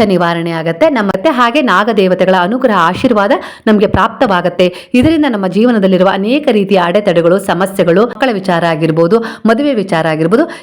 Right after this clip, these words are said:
ಎಲ್ಲಾ ಸಮಸ್ಯೆಗಳಿಗೆ ಪರಿಹಾರ ಸಿಗತ್ತೆ ಸ್ನೇಹಿತರೆ. ಚಂಪಾ ಷಷ್ಠಿ, ಸ್ಕಂದ ಷಷ್ಠಿ ಇದೇ ಗುರುವಾರ ಏಳನೇ ತಾರೀಕು ಬರ್ತಾ ಇದೆ. ಈ ಡಿಸೆಂಬರ್ ತಿಂಗಳು ಹನ್ನೊಂದನೇ ತಾರೀಕು ಸೋಮವಾರ, ಮಾರ್ಗಶಿರ ಮಾಸದ ಶುಕ್ಲ ಪಕ್ಷದ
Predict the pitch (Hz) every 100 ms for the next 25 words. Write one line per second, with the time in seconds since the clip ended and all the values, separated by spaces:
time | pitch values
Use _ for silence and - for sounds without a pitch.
0 | - 202 247 320 302 190 180 175 190 370
1 | 254 196 165 185 196 156 156 165 156 359
2 | 381 - - - 262 262 226 170 - 349
3 | 359 - 262 247 226 170 165 339 359 -
4 | - 220 285 294 180 175 175 226 226 214
5 | 202 185 160 156 151 359 359 175 165 143
6 | 135 143 - _ 330 214 - 226 220 220
7 | 214 208 208 220 240 311 302 240 190 175
8 | 185 311 - 269 254 220 185 160 151 -
9 | - - 208 220 285 330 320 262 233 208
10 | 190 196 240 202 214 - - - 359 359
11 | 302 196 190 196